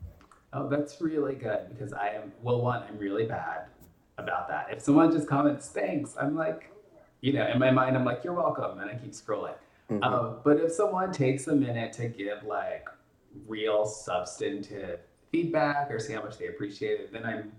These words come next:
Speaker 1: far more likely to go in and reply. So I think maybe, uh, relating to comments, like, leave a good comment. Like, a
Speaker 2: Mm-hmm.
Speaker 1: little hearts are fine, emojis are cute, um,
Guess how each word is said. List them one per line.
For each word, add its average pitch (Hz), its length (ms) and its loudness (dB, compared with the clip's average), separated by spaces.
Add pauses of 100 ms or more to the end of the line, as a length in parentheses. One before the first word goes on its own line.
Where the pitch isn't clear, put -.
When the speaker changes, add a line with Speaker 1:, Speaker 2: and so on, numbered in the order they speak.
Speaker 1:
far 98 240 0
more 95 240 -6
likely 90 460 -6
to - 100 -14
go 90 300 -8
in 82 280 -10 (260)
and 87 80 -12
reply. 85 460 -6 (320)
So 120 160 2
I - 140 8
think 143 260 6
maybe, 113 540 -2
uh, 104 120 -10 (100)
relating 117 400 0
to - 80 -14
comments, 120 680 -4
like, 113 280 -4 (260)
leave 208 360 -2
a 135 600 0 (640)
good 165 240 0
comment. - 320 -2 (380)
Like, 123 160 4
a 113 40 4
Speaker 2:
Mm-hmm. 135 80 4
Speaker 1:
little 151 200 6
hearts 113 420 2
are 170 220 -2
fine, 104 400 -2
emojis 107 540 -8
are 190 120 -10
cute, 147 560 4 (420)
um, 110 640 -2